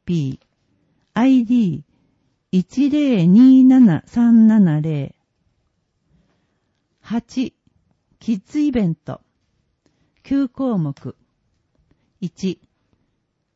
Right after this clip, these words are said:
東部公民館のイベント。三つあります。丸一、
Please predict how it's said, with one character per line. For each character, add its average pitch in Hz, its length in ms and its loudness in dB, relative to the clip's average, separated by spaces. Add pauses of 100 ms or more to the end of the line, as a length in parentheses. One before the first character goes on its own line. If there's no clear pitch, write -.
(120)
東 302 220 -6
部 302 160 -6
公 302 260 -6
民 294 280 2
館 175 200 -6
の 175 240 -2
イ 160 140 -10
ベ 151 160 -8
ン 143 80 -8
ト。 - 260 -16 (800)
三 233 140 -2
つ - 280 -10
あ 220 60 -4
り 202 160 -4
ま 185 160 -6
す。 - 240 -20 (840)
丸 226 360 -4
一、 190 460 -10